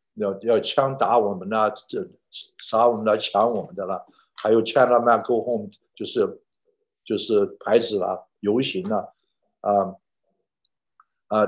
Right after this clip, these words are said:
后来我们都变成他的好朋友，到，到了八，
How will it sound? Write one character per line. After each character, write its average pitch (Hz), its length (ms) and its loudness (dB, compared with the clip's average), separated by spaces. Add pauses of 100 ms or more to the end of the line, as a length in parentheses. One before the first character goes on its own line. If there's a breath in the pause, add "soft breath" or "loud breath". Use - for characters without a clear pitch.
(320)
后 160 200 6
来 139 160 8
我 110 160 4
们 113 140 -6
都 139 160 2
变 139 280 2
成 113 140 -2
他 110 80 2
的 117 80 0
好 90 220 -6
朋 - 260 -10
友， 104 140 -2
到， 120 440 2 (320)
到 131 180 6
了 123 420 4 (960)
八， 127 180 -2